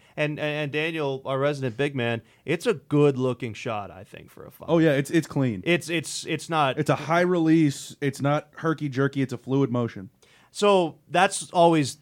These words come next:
Speaker 1: your pause in this day and age of the N B A when you wanna draft a big that early, that's not versatile, that can't play the four or the five, that's not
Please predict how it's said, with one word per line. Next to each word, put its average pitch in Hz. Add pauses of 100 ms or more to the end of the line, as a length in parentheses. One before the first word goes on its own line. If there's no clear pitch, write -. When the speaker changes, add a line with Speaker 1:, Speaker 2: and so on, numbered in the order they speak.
Speaker 1:
your 135
pause 156
in 123
this 123
day 131
and 120
age 120
of 120
the 117
N 117
B 117
A 117 (180)
when 131
you 131
wanna 135
draft 135
a 131
big 120
that 123
early, 120 (160)
that's 135
not 143
versatile, 131
that 135
can't 135
play 139
the 127
four 131
or 127
the 120
five, 127
that's 120
not 143